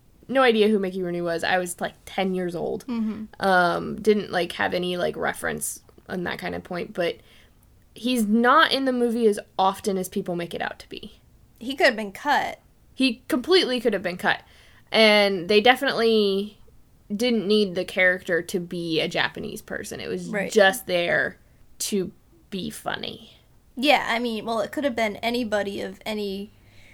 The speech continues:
Speaker 1: Ethnicity.
Speaker 2: any ethnicity, man, woman,
Speaker 1: It could have
Speaker 2: whatever.
Speaker 1: been Mickey, it could have been Mickey Rooney as Mickey Rooney.
Speaker 2: Yeah,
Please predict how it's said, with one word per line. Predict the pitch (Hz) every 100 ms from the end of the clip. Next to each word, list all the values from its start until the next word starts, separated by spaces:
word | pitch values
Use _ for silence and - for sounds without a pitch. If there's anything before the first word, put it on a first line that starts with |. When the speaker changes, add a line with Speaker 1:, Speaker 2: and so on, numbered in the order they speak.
| - -
Speaker 1:
Ethnicity. | 208 196 190 - - - 220 214
Speaker 2:
any | - 226 226
ethnicity, | 214 208 208 202 202 208 226
man, | 202 202 208 202
woman, | 214
Speaker 1:
It | 262 -
could | 349
have | 330 302
Speaker 2:
whatever. | 302 285
Speaker 1:
been | 262
Mickey, | 240 247
it | - 220
could | 285
have | 247
been | 220 220
Mickey | 214 214
Rooney | 202 196 185
as | 175 180
Mickey | 180 175 160
Rooney. | 160 - - -
Speaker 2:
Yeah, | 262 151